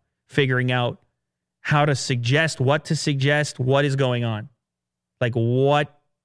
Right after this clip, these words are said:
they got thirty million views. Both of those two channels are doing bigger numbers than they've ever done. Uh, you're looking at, on his channel, he goes from about two million views a day, maybe one and a half on an, as an average,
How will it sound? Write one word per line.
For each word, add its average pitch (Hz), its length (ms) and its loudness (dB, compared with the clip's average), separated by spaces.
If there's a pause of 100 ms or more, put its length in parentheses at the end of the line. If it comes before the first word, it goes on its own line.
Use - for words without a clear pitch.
(480)
they 156 140 2
got 165 220 0
thirty 190 260 4
million 185 360 2
views. 135 420 -2 (300)
Both 226 280 4
of 208 100 0
those 190 180 4
two 214 240 0
channels 156 460 0
are 139 160 0
doing 151 280 2
bigger 151 280 0
numbers 139 320 0
than 131 120 0
they've 123 160 0
ever 143 200 0
done. 127 340 -4 (800)
Uh, 117 240 0
you're 156 140 2
looking 180 320 0
at, 147 140 -4
on 143 120 2
his 190 180 2
channel, 143 280 0
he 156 60 2
goes 151 180 2
from 156 160 0
about 135 380 0
two 190 200 0
million 175 320 0
views 151 200 2
a 139 40 0
day, 127 320 -2 (420)
maybe 139 220 2
one 139 220 0
and 135 100 0
a 120 60 0
half 120 380 -4 (1500)
on 135 140 4
an, 120 120 -2
as 131 180 0
an 117 80 0
average, 131 380 0